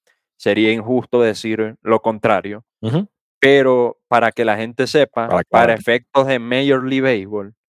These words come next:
Speaker 1: esto no cuenta como, le faltaron dos tercios
Speaker 2: Exacto.
Speaker 1: para la salida de Caridad. O sea,
Speaker 2: Aquí.
Speaker 1: yo,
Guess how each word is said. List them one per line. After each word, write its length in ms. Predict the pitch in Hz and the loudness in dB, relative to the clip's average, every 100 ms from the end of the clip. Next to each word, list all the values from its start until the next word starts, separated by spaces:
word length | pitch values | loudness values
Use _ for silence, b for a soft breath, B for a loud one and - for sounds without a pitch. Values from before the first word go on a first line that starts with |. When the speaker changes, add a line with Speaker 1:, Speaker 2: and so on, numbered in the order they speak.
| _ _ _ | _ _ _
Speaker 1:
esto 320 | 107 104 127 | -6 -4 -2
no 160 | 120 113 | -2 -2
cuenta 460 | - 123 127 123 117 | 0 0 0 -2 -4
como, 240 | 113 113 | -2 -2
le 160 | 120 110 | 0 0
faltaron 420 | 110 113 120 127 | -2 0 -2 0
dos 160 | 120 | -2
tercios 440 | - 95 82 - 92 _ _ _ _ _ _ - | -2 -4 -4 -16 -20 _ _ _ _ _ _ -6
Speaker 2:
Exacto. 220 | 98 107 | 0 2
Speaker 1:
para 160 | 110 | 2
la 100 | 107 | 0
salida 360 | 101 104 110 110 | -4 -4 0 2
de 80 | 110 | 2
Caridad. 380 | 110 107 95 - _ _ _ _ | 0 -2 -4 -10 _ _ _ _
O 80 | - | -10
sea, 180 | - 156 | 2 4
Speaker 2:
Aquí. 120 | |
Speaker 1:
yo, 80 | 151 | 4